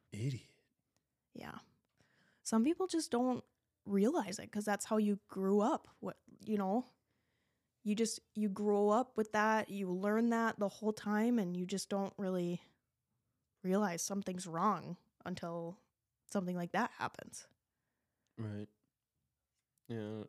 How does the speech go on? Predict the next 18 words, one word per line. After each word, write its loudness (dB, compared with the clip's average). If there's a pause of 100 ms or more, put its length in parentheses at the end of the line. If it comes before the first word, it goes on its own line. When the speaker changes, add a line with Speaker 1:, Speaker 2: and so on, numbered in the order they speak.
Speaker 1:
it's -20
weird. -8 (1120)
Speaker 2:
Yeah. -4 (1120)
I -4
know. -6 (1160)
Speaker 1:
Let's, -10
uh, -2
take -4
a -10
break -8
quick. -10 (1700)
Sorry, -2
we -2
just 0
had 0
some -8
technical -8
difficulties. -16